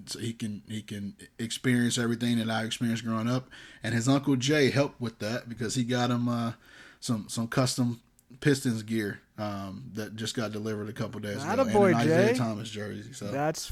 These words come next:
Speaker 1: we're
Speaker 2: funny.
Speaker 1: excited.
Speaker 2: That is awesome. And, uh, you know, it's funny, we don't share these lists ahead of time, but I would have been absolutely shocked if that wasn't on your list. So I'm glad that I guessed that one.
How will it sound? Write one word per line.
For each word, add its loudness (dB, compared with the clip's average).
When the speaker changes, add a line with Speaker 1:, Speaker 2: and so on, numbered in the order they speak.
Speaker 1:
we're 2
Speaker 2:
funny. 2
Speaker 1:
excited. -2
Speaker 2:
That 6
is 0
awesome. 4
And, 2
uh, 2
you 4
know, 6
it's 0
funny, 0
we 2
don't 2
share 4
these 0
lists 0
ahead 2
of 0
time, 0
but 2
I 2
would 2
have -2
been 2
absolutely -2
shocked 0
if -14
that -6
wasn't -4
on -2
your -4
list. -8
So 0
I'm 2
glad 4
that 2
I 0
guessed -4
that -2
one. -8